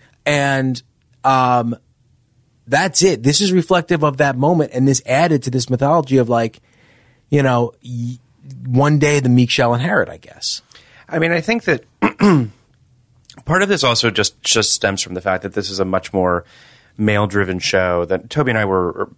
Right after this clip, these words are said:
Speaker 2: um, earlier talking about My So-Called Life and how, you know, these two shows could conceivably be talked about in the same sentence, if, if for no other reason than they were, uh, beloved and short-lived.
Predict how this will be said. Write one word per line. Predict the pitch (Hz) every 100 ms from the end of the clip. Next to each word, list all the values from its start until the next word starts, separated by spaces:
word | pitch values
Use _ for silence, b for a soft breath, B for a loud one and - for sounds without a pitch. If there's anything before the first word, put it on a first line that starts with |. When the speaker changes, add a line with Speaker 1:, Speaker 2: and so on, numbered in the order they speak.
| -
Speaker 2:
um, | 101 87 82 78
earlier | 95 90
talking | 85 87 85
about | 85 80 80 - _
My | 98 95
So-Called | - 87 82
Life | 80 76 -
and | 90 90
how, | 85 85 -
you | 90
know, |
these | 85 98
two | - 101
shows | 98 87
could | 98 - _
conceivably | - 107 - 98 90 92
be | 85
talked | - 85
about | 87 90
in | 87
the |
same | 87 87 87
sentence, | 82 82 -
if, | 90 -
if | 123
for | 117
no | 107
other | 104
reason | 95 90 92
than | 87
they |
were, | 85 82 - B B B B B
uh, | 107 98 95 92 - _ 113
beloved | 110 101 90
and | 90
short-lived. | 95 85 85 -